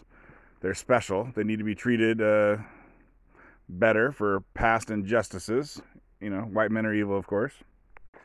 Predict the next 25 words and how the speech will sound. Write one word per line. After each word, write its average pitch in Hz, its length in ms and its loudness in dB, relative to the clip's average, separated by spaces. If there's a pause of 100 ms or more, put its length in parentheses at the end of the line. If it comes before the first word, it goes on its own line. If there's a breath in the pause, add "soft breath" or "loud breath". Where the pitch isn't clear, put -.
(500 soft breath)
And - 120 -10
so 110 180 4
now 123 260 6
they 123 140 6
call 107 260 4
them 101 400 -4
sex - 400 -2
workers. - 580 -6 (1040 soft breath)
So, 80 140 -6
you 107 120 2
know, 90 120 0
before 123 520 8
it 120 40 2
was 104 120 0
like, 104 360 4 (260 soft breath)
"Man, 107 360 4
I 107 60 2
wish 120 160 4
all 127 140 8
these 117 160 4
prostitutes 123 720 0
would 95 140 -2
get 120 140 6
off 117 180 4
my 104 300 -2